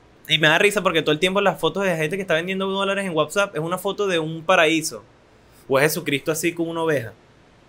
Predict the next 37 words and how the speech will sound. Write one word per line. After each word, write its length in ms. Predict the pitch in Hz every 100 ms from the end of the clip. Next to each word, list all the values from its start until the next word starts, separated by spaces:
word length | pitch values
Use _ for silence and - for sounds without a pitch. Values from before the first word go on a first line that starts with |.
| _ -
¿No 60 | 131
te 80 | 180
das 80 |
cuenta? 360 | 180 190 123 117 - _ _ _ -
O 80 | 156
un, 160 | 143 -
o 160 | 151
Piolín. 480 | 147 139 143 139 101 - _ - _ _ _ _ _
Siempre. 720 | - 175 208 190 160 120 104 - - - _ _ _
Nunca 280 | 156 175 180
es 60 | 190
una 180 | 190
foto 340 | 190 190 190 185
de 180 | 185 156
ellos. 380 | 120 98 - - _ -
Y 120 | 156
no 120 | 160
saben 240 | 160 175 190
escribir. 540 | 190 151 160 160 143 -
¿Sabes 240 | - 175 208
esa 140 | 214
gente 180 | 226 214
que 60 | 202
escribe 340 | 175 175 196
cada 160 | 214 196
palabra 340 | 180 175 202
con, 300 | 208 196 156 143 _ _
con 140 | 160 160
mayúscula? 580 | 180 214 151 127 123 - - - - - - - - - - - - - -
No 120 | 131
sé, 140 | 139 135
estudiaste 300 | 135 123 143
en 100 | 131
Fe 80 |
Alegría. 380 | 127 107 107 98 - -
Pero 200 | 156
no 60 | 170